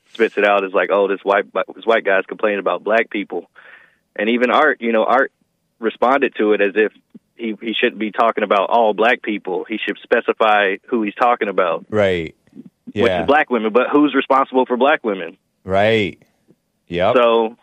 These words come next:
Speaker 1: you
Speaker 2: It's,
Speaker 1: know.
Speaker 2: it's, like, way too, it's way too widespread to, to demand somebody be too s-, be s-, more specific.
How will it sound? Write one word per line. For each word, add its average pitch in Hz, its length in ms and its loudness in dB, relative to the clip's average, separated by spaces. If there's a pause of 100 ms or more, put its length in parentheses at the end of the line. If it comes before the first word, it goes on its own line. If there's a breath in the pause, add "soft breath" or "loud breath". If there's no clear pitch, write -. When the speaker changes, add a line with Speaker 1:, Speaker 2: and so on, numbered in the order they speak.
(140)
Speaker 1:
you - 80 -20 (380 loud breath)
Speaker 2:
It's, 120 180 2
Speaker 1:
know. 123 240 2 (180)
Speaker 2:
it's, 135 240 -2
like, 143 220 0
way 160 320 0
too, 165 640 -4 (140)
it's 135 160 -4
way 165 280 -2
too 170 220 -6
widespread 147 800 -2 (160)
to, 104 460 -2 (600)
to 113 220 -2
demand 113 500 -2
somebody 120 300 -2
be 113 200 -4
too 110 180 -8
s-, - 220 -10 (220)
be 117 120 -6
s-, - 180 -14
more 113 180 -2
specific. - 720 -8